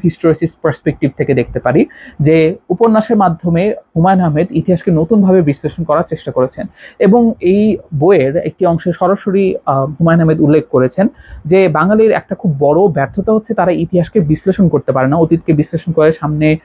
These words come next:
আগানোর যে সক্ষমতা, সেটা বাঙালির মাঝে খুব কমই দেখা যায়। So, এইসব বিষয় যদি আমি চিন্তা করি, তাহলে আমরা, আহ,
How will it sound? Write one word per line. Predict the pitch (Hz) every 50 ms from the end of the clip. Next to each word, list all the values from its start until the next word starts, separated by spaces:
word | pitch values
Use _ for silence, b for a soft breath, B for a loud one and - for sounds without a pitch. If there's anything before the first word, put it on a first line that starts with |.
| b b b b b
আগানোর | b 147 147 156 160 156 151 139
যে | - 165 156 147
সক্ষমতা, | - - - 170 156 - - - - 190 185 170 147 - 139 156
সেটা | - - 175 - 170 170
বাঙালির | 160 151 147 151 147 156 180 180
মাঝে | 165 151 139 185
খুব | 185 - - 185 - -
কমই | 170 151 151 147 135
দেখা | 127 120 - 135 131
যায়। | - 120 120 - _ _ _ _ _ _ _ _ _ _ _ _ _ _ _ -
So, | 208 190 - - _ _ _ _ _ _ _ -
এইসব | 196 208 - 262 208
বিষয় | 196 233 - 262 247
যদি | 208 226 214
আমি | 226 214 196
চিন্তা | - - 170 165 165
করি, | 156 - 143 139 165
তাহলে | 165 160 151 165 170 175 175 175 175 b b b b b
আমরা, | - 156 160 160 160 160
আহ, | 160 156 160 156 - 135 139 143 143